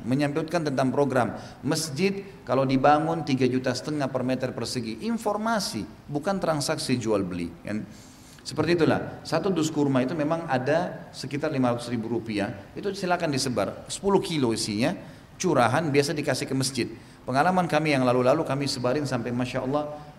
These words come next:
ratusan, mungkin sampai ribuan dus. Memang di beberapa masjid ada jemaah yang mau bagi di masjid dekat rumahnya sendiri, ada juga yang melalui kami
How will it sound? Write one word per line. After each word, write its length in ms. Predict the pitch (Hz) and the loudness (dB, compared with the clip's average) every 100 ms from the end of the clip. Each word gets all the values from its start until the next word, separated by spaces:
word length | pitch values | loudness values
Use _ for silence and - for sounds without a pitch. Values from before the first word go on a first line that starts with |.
| - | -6
ratusan, 400 | 120 117 151 135 | -4 -2 -2 0
mungkin 160 | 120 131 | 0 0
sampai 320 | 131 123 120 | 0 -2 -2
ribuan 320 | 117 123 110 | 0 0 2
dus. 320 | 107 156 - - - - - | 2 2 0 -8 -16 -18 -4
Memang 160 | 123 156 | 0 2
di 160 | 143 131 | 4 4
beberapa 400 | 127 117 120 123 | 4 4 4 4
masjid 240 | 135 175 | 2 0
ada 160 | 131 143 | 0 2
jemaah 480 | 135 131 151 135 | 2 2 2 2
yang 80 | 120 | 2
mau 80 | 131 | 2
bagi 320 | 131 131 135 | 4 4 2
di 80 | 120 | 0
masjid 160 | 117 127 | -2 -4
dekat 240 | 110 110 | -4 -4
rumahnya 320 | 107 113 117 | -4 -4 -4
sendiri, 240 | 117 151 180 | -4 -2 0
ada 160 | 147 | 0
juga 160 | 143 143 | 0 0
yang 80 | 139 | 2
melalui 240 | 123 127 | 0 0
kami 320 | 123 123 120 | 0 0 0